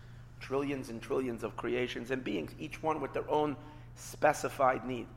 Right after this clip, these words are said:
As I mentioned last night, Hashem says, "Ani Hu, I am, I am Shaddai L'chol Birya. I have enough to every creation. I fill every creation with the exact need that they need."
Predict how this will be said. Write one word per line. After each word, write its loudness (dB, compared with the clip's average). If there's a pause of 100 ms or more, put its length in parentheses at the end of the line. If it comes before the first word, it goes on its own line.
(840)
As -4
I 2
mentioned 2
last 2
night, 6
Hashem -4
says, 0
"Ani 0
Hu, 0
I 0 (180)
am, 0
I 4
am 0 (560)
Shaddai 12
L'chol 4
Birya. 6
I 6
have 2
enough 2
to 0
every 2
creation. -2
I -2
fill -2
every 2
creation 2
with -4
the -4
exact 2
need -2
that -4
they 0
need." -2